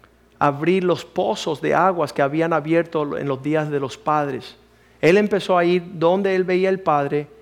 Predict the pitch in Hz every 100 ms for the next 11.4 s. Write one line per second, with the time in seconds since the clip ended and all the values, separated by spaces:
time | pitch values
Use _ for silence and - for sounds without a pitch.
0 | _ _ _ _ - 156 165 185 185 160
1 | 160 185 170 156 - 147 - - - -
2 | _ 143 139 147 143 - 156 147 135 -
3 | 180 185 165 165 175 165 156 147 175 175
4 | 143 147 - - _ - _ _ - 147
5 | 170 151 - 165 170 180 165 151 165 175
6 | 165 147 156 180 165 - 165 143 143 147
7 | 147 190 220 220 170 156 143 156 160 180
8 | 220 240 262 262 254 - - - - 170
9 | 156 170 147 - 220 233 240 240 190 160
10 | 180 196 190 175 170 185 165 156 190 214
11 | 196 208 190